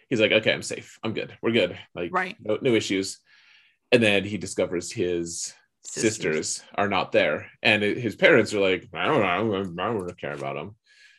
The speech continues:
Speaker 2: Who cares? Towns being overrun by th-, creatures we have no idea what they are, but they're slaughtering and eating everybody.
Speaker 1: Right.
Speaker 2: But
Speaker 1: A-, and,
Speaker 2: it's fine
Speaker 1: and
Speaker 2: if the
Speaker 1: Matt's
Speaker 2: girls aren't here.
Speaker 1: I know, and Matt's like,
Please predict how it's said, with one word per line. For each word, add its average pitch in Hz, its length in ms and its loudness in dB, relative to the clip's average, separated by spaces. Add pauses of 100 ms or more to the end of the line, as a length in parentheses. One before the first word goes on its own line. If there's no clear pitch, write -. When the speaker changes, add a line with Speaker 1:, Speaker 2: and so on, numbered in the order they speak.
(160)
Speaker 2:
Who 427 120 6
cares? 392 580 6 (240)
Towns 240 380 8
being 269 240 4
overrun 247 400 6
by 226 120 6
th-, - 200 -8 (220)
creatures 240 420 -4
we 220 140 0
have 170 280 -2
no 160 400 2
idea 185 280 0
what 156 180 -6
they 160 140 -2
are, 151 200 -2
but 160 220 -6
they're 190 240 0 (220)
slaughtering 214 760 2
and 165 140 -10 (240)
eating 214 460 0
everybody. 139 760 -4 (480)
Speaker 1:
Right. 98 280 4 (320)
Speaker 2:
But 202 140 2
Speaker 1:
A-, 135 260 4
and, 120 220 6
Speaker 2:
it's - 200 -16
fine 120 180 6
Speaker 1:
and 190 80 6
Speaker 2:
if 120 40 10
the - 60 8
Speaker 1:
Matt's - 100 0
Speaker 2:
girls 160 200 2
aren't 165 160 -6
here. 175 220 -8 (320)
Speaker 1:
I 160 60 6
know, 180 180 8
and 104 80 2
Matt's 123 260 6
like, 107 300 6